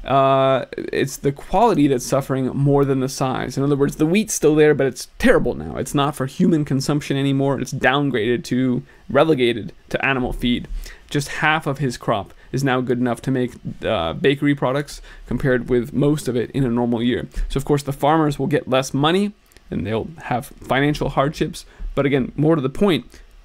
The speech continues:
we don't have wheat from anywhere else to replace that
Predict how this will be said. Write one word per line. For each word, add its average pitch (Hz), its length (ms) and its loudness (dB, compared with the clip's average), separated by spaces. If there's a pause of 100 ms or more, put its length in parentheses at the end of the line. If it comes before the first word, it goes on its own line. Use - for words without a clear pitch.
(380)
we 127 260 -2
don't 196 160 2
have 165 380 -2 (260)
wheat 156 320 0
from 147 160 0
anywhere 143 340 2
else - 480 -6
to - 140 -2
replace 202 380 0
that - 220 -10